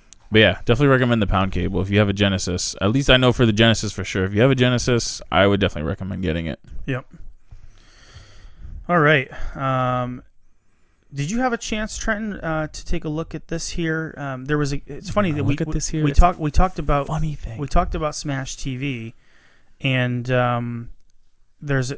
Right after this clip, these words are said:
Speaker 2: it's funny because there's a game that came out at the end of last year, which is a brand new game for the Sega Genesis called Xenocrisis.
Speaker 1: Oh, that's when you were telling me to
Speaker 2: And I
Speaker 1: check
Speaker 2: didn't
Speaker 1: it out.
Speaker 2: even realize this was a thing until after the,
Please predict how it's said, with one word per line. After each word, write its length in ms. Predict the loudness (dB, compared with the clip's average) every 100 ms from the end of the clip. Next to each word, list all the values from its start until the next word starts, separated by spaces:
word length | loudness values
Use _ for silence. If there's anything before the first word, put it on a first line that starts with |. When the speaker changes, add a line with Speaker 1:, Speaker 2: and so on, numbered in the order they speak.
| -12
Speaker 2:
it's 320 | -14 -12 -8
funny 240 | -2 0 0
because 320 | 0 -2 -2
there's 240 | -2 -2
a 40 | -4
game 320 | -2 -2 -4
that 120 | -8
came 240 | -6 -4
out 160 | -2 -4
at 100 | -6
the 140 | -8
end 100 | -8
of 80 | -8
last 340 | -8 -8 -8 -4
year, 140 | -4
which 140 | -4
is 140 | -6 -8
a 40 |
brand 420 | -8 -2 0 2
new 100 | 0
game 240 | 0 -2 -4
for 140 | -6
the 60 | -8
Sega 280 | -6 -4 -4
Genesis 540 | -6 -6 -8 -8 -10 -16 -20 -20 -8
called 200 | 2 2
Xenocrisis. 1080 | 2 0 0 0 -2 -6 -6 -8 -8 -10 -10 -16 -20 -18 -2
Speaker 1:
Oh, 140 | 2 4
that's 180 | 2
when 120 | -2 -6
you 60 |
were 40 | -6
telling 200 | -8 -2
me 40 |
to 60 | 4
Speaker 2:
And 80 |
I 40 | 6
Speaker 1:
check 60 |
Speaker 2:
didn't 140 | 8 8
Speaker 1:
it 20 |
out. 60 | 8
Speaker 2:
even 120 | 8
realize 400 | 8 8 8 6
this 160 | 0
was 140 | -2 -4
a 80 | -2
thing 300 | 0 2 0
until 380 | -2 0 2
after 380 | 4 2 0 -2
the, 180 | -4